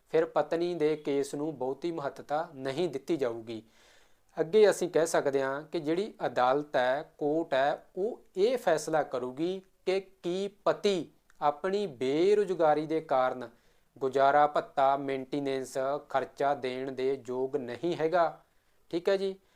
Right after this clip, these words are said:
ਅਤੇ ਇਹ ਉਸਦੇ ਹੱਕ ਵਿੱਚ ਇੱਕ ਮਜ਼ਬੂਤ ਦਲੀਲ ਹੋ ਸਕਦੀ ਹੈਗੀ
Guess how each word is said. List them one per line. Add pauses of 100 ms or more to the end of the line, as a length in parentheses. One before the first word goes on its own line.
(320)
ਅਤੇ (800)
ਇਹ
ਉਸਦੇ
ਹੱਕ
ਵਿੱਚ
ਇੱਕ
ਮਜ਼ਬੂਤ
ਦਲੀਲ
ਹੋ
ਸਕਦੀ
ਹੈਗੀ